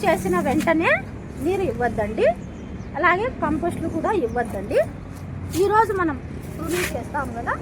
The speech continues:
నెక్స్ట్ రోజు మనకు తడి ఉందనుకోండి, ఇప్పుడు already మనం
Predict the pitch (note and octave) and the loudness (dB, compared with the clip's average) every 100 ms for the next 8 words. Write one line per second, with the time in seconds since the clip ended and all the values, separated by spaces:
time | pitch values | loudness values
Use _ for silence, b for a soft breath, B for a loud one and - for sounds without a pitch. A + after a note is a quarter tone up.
0 | - - - - - - - D#4 F#4 - | -6 -8 -8 -8 -10 -12 -10 -8 -6 -2
1 | F#4 C4+ G#3+ F#3 - - - - - - | 2 2 0 -8 -12 -12 -10 -10 -10 -8
2 | - G#4 G#4+ A4+ F4 F#4 G#4 F4+ E4+ F4 | -2 -2 -2 -2 -2 0 -2 -4 -4 -6
3 | D#4+ B3+ A#3+ A#3+ A#3+ F4 E4+ E4 F4 G#4+ | -4 -6 -6 -8 -8 -2 -2 0 -2 -2
4 | F4+ | 0